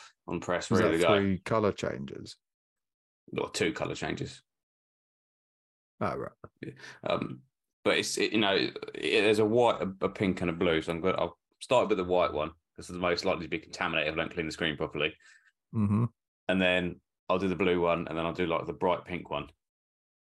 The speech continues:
Speaker 1: So I started with the white, and I fucking set the screen up and everything. And I put the, the patterns in a slightly different place where I normally have, so the screen's further out.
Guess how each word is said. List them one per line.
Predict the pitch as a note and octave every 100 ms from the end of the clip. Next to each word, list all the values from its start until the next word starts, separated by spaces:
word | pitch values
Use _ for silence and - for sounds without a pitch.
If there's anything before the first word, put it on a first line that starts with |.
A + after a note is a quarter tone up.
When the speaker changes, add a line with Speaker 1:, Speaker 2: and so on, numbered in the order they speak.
| _ _ _ _ _
Speaker 1:
So | -
I | G2
started | D3+ G#2+
with | E2+
the | F2+
white, | F#2+ E2 - _ _ _
and | - F#2+
I |
fucking | - - G2
set | - -
the | -
screen | - F2+ F2
up | -
and | D#2
everything. | D#2+ - F#2 - _ _ _ _ _ _ _ -
And | G#2
I |
put | G#2 -
the, | A2+ - _
the | G2 G#2+
patterns | A#2+ A2 F#2+
in | F#2+
a |
slightly | F#2+ - F#2 F#2+
different | F#2+ B1+
place | G#2 F#2+
where | F#2+
I | F#2
normally | G2 F2+ F2+
have, | F#2 F2
so | F2+
the |
screen's | F2+ - A2+ A#2 A2+
further | - B2+ C3 C3
out. | D3+ C3+